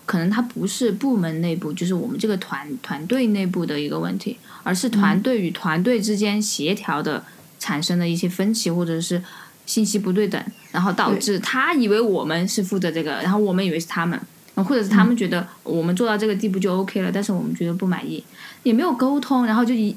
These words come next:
Speaker 1: 就开始了。
Speaker 2: 对，
Speaker 1: 到时候出了问题之后，
Speaker 2: 就是
Speaker 1: 就是双方怪，
Speaker 2: 都互相推。
Speaker 1: 怪对方。对，我真的，因为最近也是因为这些事情，我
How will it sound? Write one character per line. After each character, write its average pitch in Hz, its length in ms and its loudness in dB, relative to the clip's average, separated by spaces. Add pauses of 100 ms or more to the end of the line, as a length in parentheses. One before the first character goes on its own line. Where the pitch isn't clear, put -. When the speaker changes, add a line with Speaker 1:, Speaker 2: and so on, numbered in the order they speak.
(140)
Speaker 1:
就 240 100 2
开 269 220 6
始 247 180 0
了。 - 220 -6
Speaker 2:
对， - 180 -20
Speaker 1:
到 285 100 2
时 302 140 4
候 302 60 4
出 302 180 2
了 302 100 2
问 294 160 4
题 240 160 0
之 208 140 2
后， 214 140 2
Speaker 2:
就 208 100 2
是 208 60 4
Speaker 1:
就 190 40 0
是 196 60 0
双 226 220 2
方 220 200 2 (220)
怪， 220 260 0 (120)
Speaker 2:
都 262 80 0
互 214 200 4
相 185 280 2
推。 220 320 0
Speaker 1:
怪 - 40 -12 (600)
对 277 120 4 (100)
方。 165 80 0
对， 214 80 -6 (400)
我 190 100 4
真 220 140 4
的， 247 120 4 (300)
因 233 140 4
为 240 140 2
最 269 180 0
近 233 160 2
也 165 100 2
是 175 220 0
因 196 100 2
为 202 100 2
这 202 140 0
些 196 140 2
事 190 160 -2
情， 175 240 0
我 151 320 -4